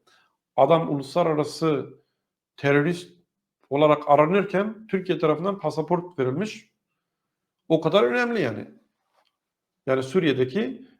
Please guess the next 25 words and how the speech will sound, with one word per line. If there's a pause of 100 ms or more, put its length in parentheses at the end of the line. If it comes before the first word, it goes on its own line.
işte
şeylerinden,
Türkiye'nin
en
önemli
silahlarından
birisidir.
Onun
için
takip
ediyoruz. (420)
Şu
anda
tutuklanmış. (280)
Şimdi
Suriye
diyor
ki
bize
verin
ama (300)
Türkiye
hiç
ses
etmiyor.